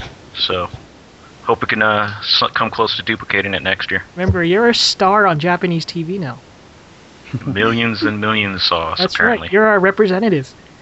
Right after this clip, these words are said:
Speaker 2: <laughs> Hey, man, you talk the most.
Speaker 1: The, the magic of editing.
Speaker 2: That's right. They edited all my parts out 'cause I made fun of Hello Project. <laughs>
Speaker 1: You're also chilling at the back of the
Speaker 2: Yeah, that's right. I was chilling
Speaker 1: the
Speaker 2: in the
Speaker 1: room,
Speaker 2: back of the
Speaker 1: too.
Speaker 2: room, yeah.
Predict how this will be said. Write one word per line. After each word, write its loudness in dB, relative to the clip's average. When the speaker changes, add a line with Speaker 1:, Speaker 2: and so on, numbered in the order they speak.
Speaker 2:
<laughs> 2
Hey, 2
man, 4
you 6
talk 2
the 2
most. 2
Speaker 1:
The, 0
the 2
magic 0
of -2
editing. -2
Speaker 2:
That's -4
right. 0
They 4
edited 4
all 6
my 4
parts 0
out 0
'cause -2
I 4
made 0
fun 0
of -2
Hello 0
Project. -4
<laughs> 0
Speaker 1:
You're 0
also 0
chilling 2
at -2
the -6
back 2
of -8
the -8
Speaker 2:
Yeah, 4
that's 2
right. 2
I 2
was 2
chilling 4
Speaker 1:
the -2
Speaker 2:
in -
the 4
Speaker 1:
room, 4
Speaker 2:
back 0
of -2
the 2
Speaker 1:
too. -2
Speaker 2:
room, 0
yeah. -6